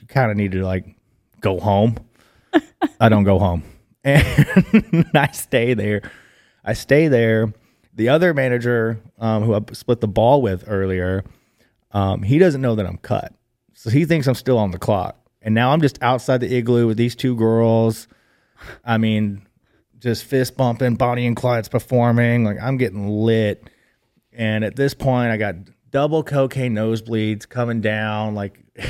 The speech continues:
Speaker 1: <laughs> you can see it through the Santa beard.
Speaker 2: <laughs>
Speaker 1: And me and this girl are still, like, making out and stuff, like, at the bar. And one of the cocktails comes to my manager, who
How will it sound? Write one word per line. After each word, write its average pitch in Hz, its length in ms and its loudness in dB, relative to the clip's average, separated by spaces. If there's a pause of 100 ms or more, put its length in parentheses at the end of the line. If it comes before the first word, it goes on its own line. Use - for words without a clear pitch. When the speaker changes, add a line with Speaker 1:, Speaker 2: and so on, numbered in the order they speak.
(160)
Speaker 1:
<laughs> - 400 -8
you 117 140 0
can 123 120 0
see 147 240 0
it - 140 -4
through 127 340 0
the 123 100 0
Santa 113 340 -2
beard. 110 600 2
Speaker 2:
<laughs> - 40 -2 (1400)
Speaker 1:
And 123 300 0
me 139 80 2
and 147 80 0
this 135 100 0
girl 139 200 2
are 123 40 0
still, 131 200 -2
like, 113 100 -2
making 120 320 -2
out 117 140 2
and 113 100 -2
stuff, 113 260 2
like, 98 260 -4
at 113 200 0
the 127 80 2
bar. 107 640 2 (440)
And 107 260 -4
one 123 120 0
of 135 60 -2
the 123 80 -2
cocktails 117 560 -2
comes 110 280 -2
to - 80 -8
my 110 120 0
manager, 113 540 0
who 101 440 0